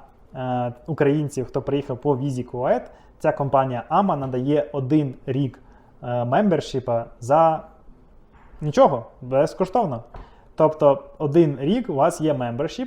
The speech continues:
membership дає, е, більше знижок, дешевшу ціну на основне покриття, але вам навіть не обов'язково мати основне покриття, друзі. Membership,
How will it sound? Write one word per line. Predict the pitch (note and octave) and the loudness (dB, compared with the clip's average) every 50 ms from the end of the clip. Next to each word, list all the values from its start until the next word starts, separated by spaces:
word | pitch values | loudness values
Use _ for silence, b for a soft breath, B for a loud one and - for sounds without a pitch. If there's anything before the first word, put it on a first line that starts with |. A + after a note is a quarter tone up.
| - - | -10 -6
membership | D3+ D3+ D#3+ D#3+ D3+ D3 D3 - - D3 C3+ C3 - | -2 -2 0 0 0 0 -2 -2 -2 -4 -4 -4 -4
дає, | - C#3 C#3 C#3 C#3+ D3 D3 C3+ - - - - - _ _ _ _ - | -4 -4 -2 0 0 2 2 2 0 -2 -8 -16 -20 _ _ _ _ -8
е, | C3+ C3 C3 C3 | -4 -2 -2 -2
більше | B2 C#3+ E3+ D#3+ - - C#3+ C3 B2+ B2+ | 0 -2 -2 -2 -2 -4 -4 -4 -4 -4
знижок, | B2+ A#2 C3 D3 D3 C#3 A#2+ B2 B2 A2 | -6 -6 -4 -4 -2 -2 -2 -4 -6 -4
дешевшу | A#2 C#3 C3 - D3 C#3+ C#3+ - C3 | -4 -6 -4 -2 -2 -4 -4 -6 -10
ціну | - - - D3 C#3 C3 B2 | -10 -6 -6 -6 -4 -4 -6
на | B2 B2+ C#3 C#3 C3+ C3 B2 B2+ C#3+ - - | -6 -4 -2 -2 -2 -4 -6 -8 -12 -14 -12
основне | D3+ C#3+ - - C#3+ C#3 C#3 | -12 -12 -10 -8 -8 -6 -6
покриття, | C3+ - B2+ - B2 A#2 - - D3+ F#3+ - B B B B B B B | -6 -8 -8 -8 -8 -8 -4 -2 -2 -2 -4 B B B B B B B
але | C3 C3 D#3 G3 | 0 2 4 4
вам | G3 F3 D3+ | 4 4 2
навіть | D#3+ F3 E3+ D#3 D#3+ | 0 0 0 -2 0
не | E3 D#3+ | -2 0
обов'язково | D3 C#3+ D3 C#3+ C#3+ - - F3 E3+ D3+ | 2 2 2 2 0 0 0 0 2 2
мати | C#3+ D3 D3 D3 C#3+ | 2 0 2 0 -2
основне | C3+ - - C3 C#3 C#3 | -2 -2 -4 -4 -4 -4
покриття, | - B2+ - C#3 B2+ - D#3+ C#3+ | -4 -4 -6 -6 -2 0 0 0
друзі. | B2+ C#3 C#3 B2+ A#2+ A2+ B B B B B B B - | 2 0 -2 -2 -4 -8 B B B B B B B 0
Membership, | D3 F#3 A3+ G#3+ G3+ F3 - - D#3 D3 | 2 2 4 4 2 2 0 0 -2 -2